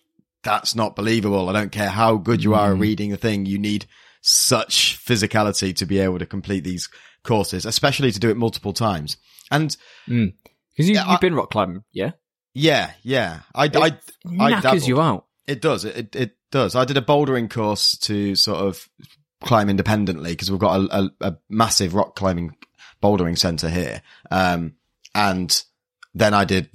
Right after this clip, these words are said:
Speaker 1: then I went for a, a month or two, sort of every week or every, uh, twice a week, sort of trying to
Speaker 2: I'm
Speaker 1: get
Speaker 2: so
Speaker 1: into
Speaker 2: jealous.
Speaker 1: it. Yeah, oh, it's, it's so fun. I love it. And I, I, watching this, I genuinely was like, "They've got an easy win here," because I was watching thinking, "Oh, I really wanna go back and, and do it
Speaker 2: Yeah.
Speaker 1: again."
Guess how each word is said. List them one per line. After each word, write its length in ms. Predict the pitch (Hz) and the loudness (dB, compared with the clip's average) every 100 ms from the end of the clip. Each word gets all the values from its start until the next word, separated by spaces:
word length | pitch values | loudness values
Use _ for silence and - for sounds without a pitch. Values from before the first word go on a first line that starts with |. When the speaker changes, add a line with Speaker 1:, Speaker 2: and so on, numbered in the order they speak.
| - | -2
Speaker 1:
then 160 | 104 | 2
I 40 | 95 | 2
went 220 | 95 90 | 2 0
for 120 | 95 | -4
a, 80 | 85 - | -4 -4
a 80 | 95 | -4
month 280 | 90 85 90 | -2 -2 -4
or 80 | 87 | -4
two, 320 | - 85 76 | -2 -2 0
sort 240 | - 82 | 0 0
of 60 | 67 | 0
every 400 | 82 80 82 73 - | -2 -2 -2 -4 -6
week 260 | 80 78 90 | -4 -4 -2
or 80 | |
every, 340 | 80 78 80 71 - | -2 -2 -4 -6 -8
uh, 100 | 87 76 - | -6 -6 -8
twice 240 | 87 82 | -4 -2
a 40 | 85 | -2
week, 200 | 78 - | -2 -2
sort 200 | - 62 | -4 -4
of 100 | - - - | -10 -20 -8
trying 160 | - 110 | 0 2
to 40 | |
Speaker 2:
I'm 40 | 95 | 2
Speaker 1:
get 80 | 92 | 0
Speaker 2:
so 60 | 101 | 0
Speaker 1:
into 100 | 98 | 0
Speaker 2:
jealous. 280 | 90 71 - | -2 -4 -10
Speaker 1:
it. 60 | - _ _ _ _ - | -14 _ _ _ _ -6
Yeah, 140 | 110 | 0
oh, 220 | 113 104 - | 2 2 -2
it's, 340 | 117 - - - | -12 -4 -2 0
it's 240 | 143 123 | -4 0
so 340 | - - 160 127 | 2 4 4 2
fun. 280 | - 92 78 | -4 -6 -2
I 80 | |
love 240 | 131 135 110 | 2 2 0
it. 120 | 85 | -2
And 120 | 110 | 0
I, 80 | 123 127 | 0 2
I, 160 | 139 139 - | 0 -2 -2
watching 420 | 131 175 - 170 | 0 0 0 0
this, 200 | 156 160 | 0 2
I 60 | |
genuinely 460 | 123 147 127 127 120 | 2 2 0 0 0
was 140 | 110 | 0
like, 280 | 107 104 104 - - - | 0 0 -2 -12 -20 -6
"They've 120 | 131 | -2
got 160 | 98 147 | 0 0
an 80 | 127 | 0
easy 300 | 131 131 117 | 0 2 2
win 180 | 120 127 | 2 4
here," 180 | 127 139 | 2 2
because 240 | 127 113 | 0 0
I 60 | 113 | 0
was 140 | 110 104 | 0 -2
watching 300 | 131 110 101 | -6 -4 -4
thinking, 400 | 104 92 95 90 | -6 -6 -10 -12
"Oh, 220 | - - - | -14 -16 -14
I 40 | 90 | -8
really 220 | 95 90 | -6 -4
wanna 200 | 82 82 | -6 -8
go 160 | 82 | -8
back 240 | 80 87 - | -6 -6 -8
and, 160 | 85 78 _ | -12 -16 _
and 120 | - 92 | -14 -6
do 120 | 113 | -4
it 100 | 117 | 0
Speaker 2:
Yeah. 60 | 101 | 2
Speaker 1:
again." 340 | 98 92 110 | 2 2 -2